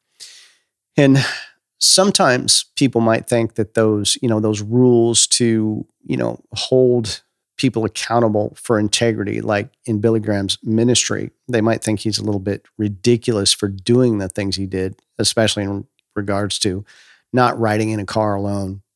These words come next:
or having a meal with anyone besides his wife, even if it's, you know, going to a venue or riding from an airport. And, but I, you know, I'm sure he wasn't perfect, but when you think about it, do you remember all of the moral scandals that Billy Graham was involved in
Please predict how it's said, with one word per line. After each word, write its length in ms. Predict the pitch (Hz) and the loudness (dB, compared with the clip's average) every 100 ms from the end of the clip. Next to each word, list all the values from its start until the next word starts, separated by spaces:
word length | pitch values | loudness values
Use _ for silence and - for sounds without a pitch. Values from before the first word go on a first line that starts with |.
| _ | _
or 340 | - 104 107 104 | -4 0 0 0
having 300 | 117 113 107 | 2 2 0
a 60 | |
meal 240 | 104 110 101 | 0 0 -2
with 160 | 101 | -4
anyone 320 | 113 107 104 98 | -4 -2 -2 -2
besides 380 | 95 110 104 | -2 0 -2
his 120 | 101 101 | -2 -2
wife, 300 | 104 98 117 | -2 0 0
even 240 | 113 110 | 0 0
if 180 | 104 - | 0 -2
it's, 260 | 101 - - | -2 -2 -2
you 100 | 117 | -4
know, 120 | 98 | -4
going 400 | 110 120 120 110 | 0 2 2 2
to 200 | - 107 | 0 -2
a 40 | |
venue 520 | 101 107 107 104 101 - | 0 0 0 0 -2 -4
or 280 | 113 98 98 | -4 -2 -2
riding 400 | 113 117 113 107 | 0 2 2 0
from 160 | 107 | -4
an 80 | 101 | -4
airport. 560 | 110 123 - 107 101 - _ _ - - - - _ - | 0 -2 -2 -4 -4 -8 _ _ -16 -16 -18 -20 _ 0
And, 360 | 117 107 - - | 2 2 -2 0
but 160 | 135 | 2
I, 140 | 143 151 | 2 2
you 160 | 165 139 | 2 4
know, 100 | 123 | 4
I'm 100 | 123 | 4
sure 200 | - 180 | 4 6
he 60 | |
wasn't 340 | 131 110 98 - | 6 4 0 -2
perfect, 460 | 135 127 101 92 _ _ _ - | 2 2 0 -6 _ _ _ 2
but 360 | 170 120 - | 4 4 2
when 140 | 127 117 | 0 0
you 60 | |
think 340 | 110 - 185 - | 0 0 0 0
about 300 | 104 98 101 | 2 2 0
it, 120 | 113 | -2
do 80 | 113 | -2
you 100 | 123 | 2
remember 640 | 127 135 160 160 151 147 | 4 4 4 4 4 2
all 220 | - 131 135 | 2 4 4
of 80 | |
the 60 | 123 | 4
moral 400 | 107 117 120 117 | 2 4 4 4
scandals 920 | - - - 120 117 113 98 104 - | 4 0 2 2 4 2 0 0 0
that 140 | 104 117 | 0 0
Billy 220 | 113 107 | 0 0
Graham 320 | 104 110 113 | 0 0 0
was 160 | 101 98 | -2 -4
involved 440 | 98 107 104 98 | -2 -2 -2 -4
in 200 | 95 | -8